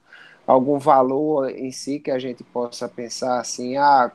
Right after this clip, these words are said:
é, é, eu realmente vou beber água só quando der sede"?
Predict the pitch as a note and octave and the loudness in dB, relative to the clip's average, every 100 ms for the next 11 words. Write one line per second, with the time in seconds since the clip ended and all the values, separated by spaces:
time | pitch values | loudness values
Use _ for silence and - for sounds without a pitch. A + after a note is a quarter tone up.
0 | - D#3+ C#3 C3+ C#3+ D3+ D3+ F3+ G3 F3 | -6 -4 -2 0 2 0 0 4 4 2
1 | E3 E3+ E3 E3 D#3+ D#3+ D#3 D#3 - F3 | -6 -6 -6 -4 0 0 0 -4 -4 -8
2 | - F3 E3 D3+ D#3 - - E3 D3 A#2 | -6 -10 -8 -4 -4 -4 -8 -6 -4 -6
3 | A2 | -10